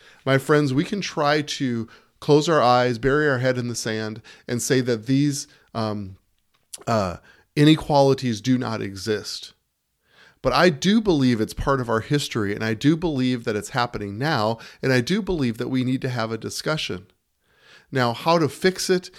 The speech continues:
and how to move forward is complicated, and that's why this topic is sensitive. But this idea that we shake our fist and say we reject any idea of systemic racism in our, our country, I believe is,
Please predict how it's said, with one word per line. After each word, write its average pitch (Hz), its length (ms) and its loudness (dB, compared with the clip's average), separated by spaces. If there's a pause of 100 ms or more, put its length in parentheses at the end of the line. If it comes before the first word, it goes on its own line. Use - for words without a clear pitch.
(160)
and 127 80 -2
how 151 160 4
to 151 100 0
move 131 220 2
forward 175 480 0
is 117 140 -6
complicated, 127 800 -4
and 110 120 -4
that's 139 200 -2
why 135 120 0
this 123 200 -6
topic 120 400 -6
is 113 100 -8
sensitive. - 560 -8 (320)
But 131 140 -2
this 143 180 2
idea 147 400 2
that 151 140 2
we 123 120 0
shake 147 320 0
our 139 140 0
fist 143 400 -4
and 113 160 -4
say 120 160 -2
we 127 360 0 (260)
reject 143 720 0 (160)
any 175 340 0
idea 131 580 0
of 110 220 -2
systemic 123 560 -6
racism 113 580 -4
in 107 120 -4
our, 101 200 -6
our - 120 -8
country, 113 680 -2 (320)
I 131 80 0
believe 135 400 2
is, 117 380 -6